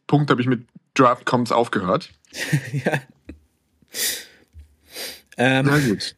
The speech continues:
Speaker 2: ja, es ist schwer, ich wa-, ähm, äh, ein, einen, ein three and D Wing, ähm, mit extrem hoher defensiver Intensität, der viel rumfliegt und seinen, äh, und so ein bisschen Playmaking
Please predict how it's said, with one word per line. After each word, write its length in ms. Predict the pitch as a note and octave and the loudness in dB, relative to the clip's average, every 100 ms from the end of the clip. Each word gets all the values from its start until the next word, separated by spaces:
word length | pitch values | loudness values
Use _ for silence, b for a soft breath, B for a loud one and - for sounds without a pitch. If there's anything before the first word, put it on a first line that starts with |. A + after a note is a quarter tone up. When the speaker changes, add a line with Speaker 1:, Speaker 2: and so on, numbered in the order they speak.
| - B B B B B B | -20 B B B B B B
Speaker 2:
ja, 300 | B2 B2 G#2 B D3 C#3 | 0 0 0 B -14 0
es 160 | F3 | 2
ist 200 | C4 C#4 | 4 2
schwer, 280 | G3 G3+ F#3 | 2 2 0
ich 140 | D#3+ | 0
wa-, 80 | F3 D#3+ | 0 2
ähm, 360 | D#3+ E3 D#3 - _ _ - B B A#2+ - | 2 2 -8 -12 _ _ -20 B B -20 -10
äh, 500 | - - - D3+ D#3 | -10 -10 -6 0 0
ein, 340 | - D#3 D#3 - | 2 2 0 0
einen, 260 | D3+ D3+ | -2 -2
ein 260 | C3+ - C#3+ | -4 -4 -6
three 360 | C3 F3 A3 A#3+ | -2 0 2 2
and 120 | E3 | 0
D 240 | F3+ G3 | 0 0
Wing, 520 | D#3+ D#3 E3 E3+ F#3 - | 2 2 0 -2 -4 -2
ähm, 380 | B2 C3+ C3+ C3 | 2 2 0 -4
mit 340 | A2+ C3 C#3 - | 0 0 0 -2
extrem 680 | D3+ - - D#3 F3+ G3 C#3+ | 0 0 0 0 2 0 0
hoher 500 | E3 F3+ F3 E3+ - | 2 4 2 0 -2
defensiver 640 | D3+ E3 E3+ D3+ D3+ C#3+ | 0 2 0 0 0 0
Intensität, 840 | B2+ C#3+ C3 B2 A#2 D#3 E3+ - C3 | 0 0 0 -2 0 0 0 0 2
der 100 | B2 | 2
viel 240 | - D#3+ | 2 0
rumfliegt 800 | C3+ D#3+ F3+ - D#3+ E3 D#3+ - - | 2 0 0 -2 0 0 -2 -6 0
und 240 | D#3+ F3+ | 0 0
seinen, 480 | D3 C#3 C#3+ C#3 C3 | 0 0 0 -2 0
äh, 180 | B2+ C3 | 0 2
und 140 | F#3+ | 2
so 80 | G#3 | 2
ein 120 | D#3+ | 0
bisschen 440 | - A#3+ - G3 - | 0 0 2 0 2
Playmaking 880 | D#3+ E3 F3+ C3+ G#2+ G#2+ F2+ E2+ | 0 2 2 0 0 -2 -2 -4